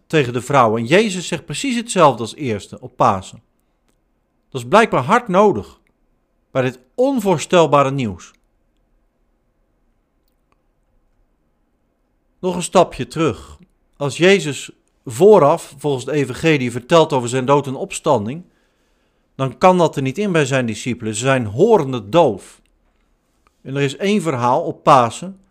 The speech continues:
de Emmausgangers, Lucas vierentwintig, dat de discipelen, de leerlingen, zelfs ziende blind zijn. Ze herkennen Jezus niet op Pasen. Kortom,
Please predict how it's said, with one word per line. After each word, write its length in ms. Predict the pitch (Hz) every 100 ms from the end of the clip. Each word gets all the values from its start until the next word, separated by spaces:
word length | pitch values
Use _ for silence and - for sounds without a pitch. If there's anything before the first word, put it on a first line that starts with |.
| _ _ _
de 120 | -
Emmausgangers, 800 | 135 170 160 139 - - 127 156 135
Lucas 280 | 131 113
vierentwintig, 840 | - 147 127 120 151 120 170 180 _ _ _ _ _ _ _ _
dat 200 | 139 135
de 80 | 127
discipelen, 720 | 127 - 147 - 123 175 135
de 100 | 127
leerlingen, 520 | 143 143 120 123 135
zelfs 460 | 139 135 123 - - _ -
ziende 480 | 107 160 214 151
blind 400 | 110 110 190 240
zijn. 300 | - 135 104
Ze 60 | 101
herkennen 500 | 123 131 - 185 214
Jezus 400 | 170 139 110 107
niet 200 | 110 95
op 120 | 104
Pasen. 440 | 139 110 95 - _ _ _ _ _ _ _ _ _ _ _ _ _ _ _ _ _ _ _ _ _ _
Kortom, 560 | - 196 180 156 226 -